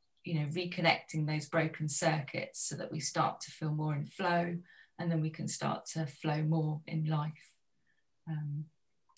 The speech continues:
and, uh, you know, have a, a better chance of success.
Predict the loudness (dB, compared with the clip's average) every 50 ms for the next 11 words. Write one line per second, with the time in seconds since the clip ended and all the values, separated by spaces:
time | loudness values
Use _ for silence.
0 | -18 -14 -8 -2 0 4 4 4 4 2 0 -4 -10 _ _ _ -8 -8 -8 -8
1 | _ -16 -10 -6 -4 -2 0 0 0 0 -2 -2 -2 -2 -4 -4 -4 -4 -6 0
2 | 2 2 2 2 0 -4 -4 -2 -2 0 0 0 -2 -2 -2 -2 -2 -2 -2 -4
3 | -4 -4 -2 0 0 0 0 -2 -2 -4 -2 -2 -4 -4